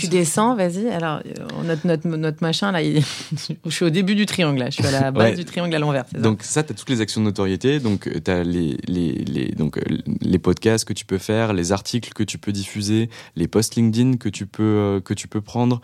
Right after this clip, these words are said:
Speaker 3: euh, les infographies que tu vas pouvoir réaliser, euh, les études que tu vas pouvoir faire. Tout ce qui, en gros, est gratuit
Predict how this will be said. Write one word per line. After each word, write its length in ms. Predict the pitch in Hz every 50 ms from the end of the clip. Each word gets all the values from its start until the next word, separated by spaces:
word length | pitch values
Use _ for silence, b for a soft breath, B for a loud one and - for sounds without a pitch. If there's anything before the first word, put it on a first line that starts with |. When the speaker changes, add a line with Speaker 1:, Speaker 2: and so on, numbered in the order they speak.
| B B B B B -
Speaker 3:
euh, 280 | 95 92 85 85 78 78
les 260 | 85 92 90 87 85
infographies 640 | 87 82 - - 104 110 117 131 - - 151 143 127
que 100 | - 110
tu 140 | - -
vas 80 | 104 98
pouvoir 280 | - - 104 104 104 101
réaliser, 640 | 104 104 104 101 104 107 107 110 117 117 120 123 B B B B B -
euh, 140 | 80 78 73
les 200 | 85 87 90 107
études 340 | 113 113 - 139 147 135 -
que 100 | - 107
tu 140 | - -
vas 60 | 110 98
pouvoir 360 | - - 104 104 104 92 78
faire. 280 | - 131 151 175 - B B B B B B -
Tout 120 | - 190 190
ce 80 | -
qui, 220 | - - - 127 120
en 120 | 117 113
gros, 340 | 110 107 110 123 143 156 - -
est 120 | - 98 90
gratuit 540 | 92 - 104 117 113 - - 123 131 170